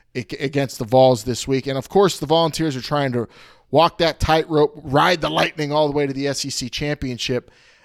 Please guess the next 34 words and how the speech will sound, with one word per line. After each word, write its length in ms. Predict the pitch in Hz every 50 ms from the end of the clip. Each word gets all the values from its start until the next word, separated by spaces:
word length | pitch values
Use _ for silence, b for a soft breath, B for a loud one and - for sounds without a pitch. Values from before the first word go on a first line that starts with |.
| b b - 135
And 380 | 131 131 131 123 120 117 - -
it's 240 | - 143 151 - -
gonna 180 | - 160 151 135
be 140 | 143 143 131
a 40 |
thrill 360 | 120 - - 147 147 151 151 147
ride 340 | 143 131 123 123 120 107
the 100 | 117 117
entire 460 | 117 107 - - - 143 135 131 120 110
way 220 | 120 123 120 117
for 160 | - - 113
them. 200 | 104 117 113 110 - -
I 180 | 104 139 143
don't 180 | 147 143 131 -
see 240 | - - 135 127 120
it 100 | 104 110
being 300 | - 127 120 120 113 113
a 40 | 101
blowout 640 | - 120 123 123 123 123 123 123 123 120 - - - b b b b b b b
as 140 | 107 101
good 200 | - - 135 135
as 160 | 131 117 107 117
they've 220 | 127 127 120 107
looked. 480 | 117 123 127 123 113 - - - - - b b b b b b b _
Uh, 380 | - 113 117 113 110 107 107 104 - 113 123
man, 280 | 131 127 127 120 107
I, 200 | - 92 123 117 -
I 120 | 135 139
think 180 | - 160 139 -
Kentucky's 500 | - 120 - 151 147 - - 139 127 -
defense 500 | - 139 135 127 - 143 135 120 - -
can 220 | - - 131 123
match 320 | 120 127 127 120 - - 131
up 320 | 135 127 127 - - _